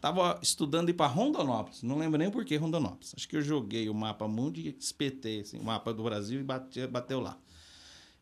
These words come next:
E um desses clientes de espera telefônica, ou falando disso que eu tava indo embora, ele falou, "Cara, você não quer trabalhar comigo?" Ele tava começando um negócio de segurança eletrônica.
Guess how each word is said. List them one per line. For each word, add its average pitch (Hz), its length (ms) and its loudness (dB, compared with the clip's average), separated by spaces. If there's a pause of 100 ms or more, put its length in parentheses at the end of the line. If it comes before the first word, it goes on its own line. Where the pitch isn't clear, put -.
(120)
E 156 1200 8
um 320 260 10
desses 165 400 8
clientes 143 540 6
de 117 80 2
espera 104 320 4
telefônica, 139 680 -2 (2250)
ou 131 160 4
falando 147 440 10
disso 139 240 6
que - 80 -4
eu 123 80 4
tava 120 260 4
indo 127 120 6
embora, 123 320 6
ele 156 80 2
falou, 180 180 -4
"Cara, 262 240 4
você 151 140 0
não 370 60 -8
quer 190 120 2
trabalhar 131 360 4
comigo?" 135 380 2
Ele 131 120 4
tava 165 240 -2
começando 180 520 2
um 262 100 6
negócio 156 540 4
de 151 1200 0
segurança 147 480 2
eletrônica. 113 580 0